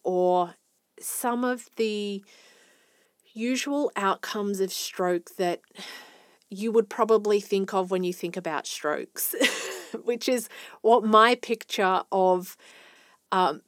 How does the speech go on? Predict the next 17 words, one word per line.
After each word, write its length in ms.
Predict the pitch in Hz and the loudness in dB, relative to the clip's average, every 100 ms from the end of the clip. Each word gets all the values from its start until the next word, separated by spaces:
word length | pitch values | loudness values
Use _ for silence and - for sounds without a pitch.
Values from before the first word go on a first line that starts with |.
| _ _ _ _ | _ _ _ _
the 220 | 208 214 - | 0 2 4
outcomes 480 | 196 135 208 190 180 | 2 2 -4 -4 -4
of 120 | 175 | -6
stroke 440 | - 190 160 - - | -4 -2 0 -2 -6
being, 400 | 190 170 160 - - - | -2 -2 -4 -10 -10 -2
uh, 340 | 175 165 151 - | 0 0 -2 -4
having 480 | 185 175 170 190 - | -4 -2 -4 -6 -8
a 60 | 180 | -8
droopy 360 | 180 170 175 | -4 -4 -4
face, 600 | 180 269 262 247 226 214 | -4 2 4 6 4 0
having 340 | - 196 196 185 | -6 -2 -2 -2
one 200 | 180 175 | -4 -6
side 280 | - 175 175 | -8 -6 -6
of 120 | 175 | -6
your 100 | 170 | -4
body 520 | 180 175 180 175 - | -4 -4 -2 -4 -6
either 500 | 185 175 170 160 151 | -4 -4 -4 -4 -6